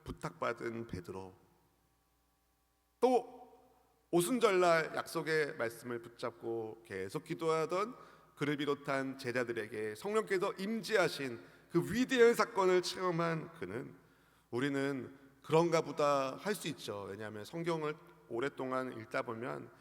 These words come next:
이 사건이 "그런가 보다"라고 넘어갈 수 있는데요. 한 번도 이런 일들을 경험해보지도 못했고 듣도 보도 못했던 베드로는요, 그가 경험하는 모든 것이 새로운 사건이었습니다.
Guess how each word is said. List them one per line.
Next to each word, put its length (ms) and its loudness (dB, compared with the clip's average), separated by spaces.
이 120 -8
사건이 420 -2
"그런가 420 0
보다"라고 500 2
넘어갈 380 -2
수 120 -14
있는데요. 500 -12
한 380 -2
번도 640 4
이런 340 2
일들을 440 -4
경험해보지도 720 -2
못했고 720 -6
듣도 260 -6
보도 220 2
못했던 580 -4
베드로는요, 640 -8
그가 260 6
경험하는 580 0
모든 460 0
것이 340 0
새로운 400 -6
사건이었습니다. 840 -10